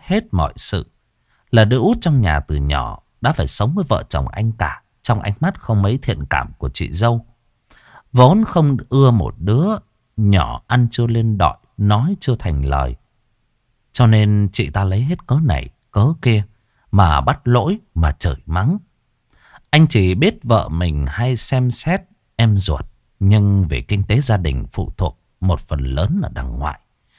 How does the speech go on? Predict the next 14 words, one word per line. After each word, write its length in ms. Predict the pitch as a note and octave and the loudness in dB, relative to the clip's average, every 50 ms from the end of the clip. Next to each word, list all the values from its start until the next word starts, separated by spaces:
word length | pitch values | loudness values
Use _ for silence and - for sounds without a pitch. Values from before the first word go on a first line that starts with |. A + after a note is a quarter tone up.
| _ _ _ _ _ | _ _ _ _ _
do 220 | - C#3 C#3 C3+ | 0 2 4 4
vậy 180 | A#2 - F#2+ - - _ _ _ _ _ _ _ | 4 2 -2 -2 -4 _ _ _ _ _ _ _
anh 280 | - A2 G2+ G2 F#2+ F2+ | -2 0 0 2 0 -2
cũng 240 | - - F#2+ B2+ E3 | -2 -2 -2 -2 -2
chỉ 160 | - - - | -2 -4 -6
biết 240 | - C2+ G#2 D3+ E3 - - _ _ _ _ _ _ _ _ _ _ _ | -4 -2 -2 -2 -2 -4 -8 _ _ _ _ _ _ _ _ _ _ _
cố 220 | - A#2 B2+ D3+ | 2 4 4 4
gắng 380 | C3+ C3 B2+ C#3 E3+ F#3 F#3+ F#3 - _ _ _ _ _ _ _ _ _ _ _ _ _ _ _ _ _ _ _ - | 2 2 0 0 0 -2 -4 -8 -12 _ _ _ _ _ _ _ _ _ _ _ _ _ _ _ _ _ _ _ 0
nhắm 380 | G#2+ A2 A2 A#2+ C3+ D#3+ F3 | 2 2 4 4 2 2 2
mắt 140 | F#3 G3+ G3+ - _ _ _ _ _ | 0 0 -2 -6 _ _ _ _ _
để 400 | A2 G2+ F2+ D2+ C2 B1 B1+ C2+ | 0 2 2 2 2 -2 -4 -4
mà 200 | C#2 C2+ C2+ A#1+ | -2 -2 -4 -4
cho 200 | - - A2+ G#2+ | -4 -4 -4 -2
đứa 180 | G#2+ A#2+ C3+ | 0 0 -2